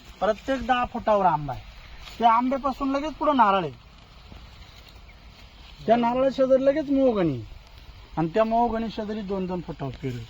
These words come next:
पेरू दोन दोन फुटावर लावला, आंबा दहा दहा फुटावर त्या पेरूमध्येच लावला.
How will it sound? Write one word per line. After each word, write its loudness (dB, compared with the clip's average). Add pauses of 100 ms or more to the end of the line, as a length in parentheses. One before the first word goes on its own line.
(140)
पेरू 2
दोन 0
दोन 0
फुटावर -2
लावला, 0 (840)
आंबा 4
दहा 6
दहा 8
फुटावर 0
त्या 0
पेरूमध्येच 0
लावला. 2